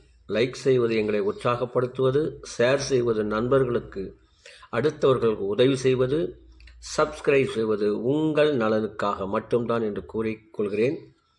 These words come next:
இதற்கு அடுத்தது நாம் காண இருப்பது செவ்வாய்க்கிழமை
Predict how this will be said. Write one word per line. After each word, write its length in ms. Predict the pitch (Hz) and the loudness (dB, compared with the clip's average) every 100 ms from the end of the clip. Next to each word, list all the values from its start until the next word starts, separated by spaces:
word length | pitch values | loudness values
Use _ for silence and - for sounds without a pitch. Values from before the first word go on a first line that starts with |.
| _ _ _ _ | _ _ _ _
இதற்கு 380 | 123 139 131 131 | 2 4 2 0
அடுத்தது 560 | 117 151 - 127 117 160 - | 0 0 0 2 2 2 -2
நாம் 260 | - 117 104 | -2 0 0
காண 220 | - 120 127 | 0 0 2
இருப்பது 500 | 110 110 113 107 107 175 - - _ _ _ _ _ _ _ _ _ _ _ _ _ _ _ _ _ _ _ _ _ _ _ _ _ _ _ _ - - - | 0 -2 -2 0 2 0 -4 -18 _ _ _ _ _ _ _ _ _ _ _ _ _ _ _ _ _ _ _ _ _ _ _ _ _ _ _ _ -16 -10 -4
செவ்வாய்க்கிழமை 1000 | - 156 175 185 190 - 135 123 127 | 2 4 6 6 4 2 2 4 4